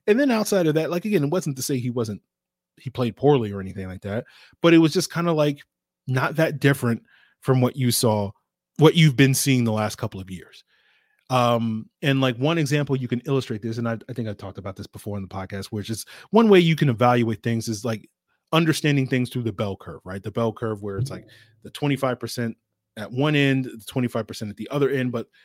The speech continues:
the average is that sort of big bell shape in the middle, that fifty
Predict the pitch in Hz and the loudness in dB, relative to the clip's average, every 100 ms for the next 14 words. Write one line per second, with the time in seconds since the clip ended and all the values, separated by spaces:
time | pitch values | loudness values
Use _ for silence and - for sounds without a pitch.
0 | _ _ _ 127 127 139 127 113 117 107 | _ _ _ -6 0 0 0 -2 -2 -6
1 | 113 120 113 123 110 98 117 110 120 110 | -10 -10 -6 -4 -6 -4 -4 -4 -8 0
2 | 113 107 - 107 113 107 101 101 87 90 | 0 0 -4 -4 -4 -4 -4 -4 -6 -8
3 | 107 - - - 104 | -8 -4 -4 -2 -6